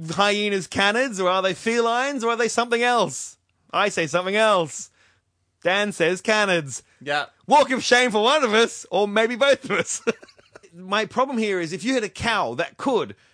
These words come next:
Speaker 1: generate the force to leap off the <laughs> planet's surface, get into
Speaker 2: Ah.
Speaker 1: a lunar
Speaker 2: Ah.
Speaker 1: insertion orbit.
Speaker 2: I know what, I know, I know what it is.
Speaker 1: And come back, yes.
Speaker 2: Because if it was going fast enough as it was coming back in to s-, catch fire in the atmosphere,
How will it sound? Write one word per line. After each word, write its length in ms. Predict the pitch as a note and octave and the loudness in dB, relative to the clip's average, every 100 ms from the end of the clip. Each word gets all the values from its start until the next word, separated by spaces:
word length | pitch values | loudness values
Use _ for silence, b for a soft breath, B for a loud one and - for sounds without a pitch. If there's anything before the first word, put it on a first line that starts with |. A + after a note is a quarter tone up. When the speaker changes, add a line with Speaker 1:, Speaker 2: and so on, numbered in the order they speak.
| b | b
Speaker 1:
generate 460 | - G3+ A3 G3+ G3 | -4 -2 0 -2 -4
the 60 | E3+ | -10
force 560 | - A#3+ F#3+ A#2 A#2 | -8 -4 -4 -4 -8
to 360 | - - F3+ E3+ b b | -8 -4 -4 -4 b b
leap 400 | C#3+ A3 D4+ - | -2 0 0 -2
off 220 | A3+ - | -6 -6
the 60 | - | -10
<laughs> 100 | D#3+ | -12
planet's 480 | - A3+ A#3 - - | -4 -4 -2 -8 -8
surface, 540 | - G3+ F3+ A#2 A#2 b b C#3 | -2 -2 -2 -8 -10 b b -8
get 240 | D#3+ A3+ | -4 -4
into 500 | G3 G#3+ G#3 G3 F3+ - | -4 -6 -4 -4 -4 -8
Speaker 2:
Ah. 340 | A#2+ C3+ C#3 B2 | -6 -2 -2 -2
Speaker 1:
a 80 | G3 | -2
lunar 340 | G3+ B3 B3 | 0 0 0
Speaker 2:
Ah. 40 | |
Speaker 1:
insertion 480 | A3 - A3 A3 G3+ | 0 0 0 0 -2
orbit. 440 | G3+ A#3 D#3 E3 D#3+ | 0 0 0 -2 -4
Speaker 2:
I 100 | G3+ | -4
know 140 | G3+ | -4
what, 160 | G#3 - | -6 -6
I 60 | A3 | -6
know, 160 | A#3+ | -4
I 200 | B3 B3 | -4 -2
know 100 | C4 | -2
what 120 | C#4 D4 | -2 -2
it 40 | D#4 | -2
is. 80 | A3 | 0
Speaker 1:
And 120 | A3+ | 0
come 160 | A#3 | 0
back, 420 | A3 A3+ D#3+ - - | 0 0 0 -6 -8
yes. 420 | G3 F#3 - - _ _ F#3+ | -2 -2 -2 -12 _ _ -10
Speaker 2:
Because 420 | A#3 A#3 A3 A3 | -8 -6 -6 -6
if 140 | G#3 _ | -10 _
it 100 | F#3 F#3+ | -14 -14
was 120 | F#3 | -8
going 280 | G#3+ G#3 G3+ | -6 -6 -8
fast 340 | G3+ F#3+ F#3 | -10 -10 -12
enough 220 | F#3 F3+ | -12 -14
as 100 | E3 | -14
it 120 | D#3+ E3+ | -20 -18
was 120 | D3+ | -16
coming 240 | F3 D3+ | -16 -16
back 280 | C3+ C3 C3 | -10 -10 -10
in 140 | A3 | -10
to 40 | G3+ | -10
s-, 160 | C3+ C3+ - | -12 -14 -14
catch 240 | B2 - | -14 -14
fire 360 | - A2+ G#2+ G#2+ | -14 -12 -12 -12
in 60 | G#2 | -14
the 60 | |
atmosphere, 380 | G#2 A#2 C3+ C3+ | -16 -14 -14 -14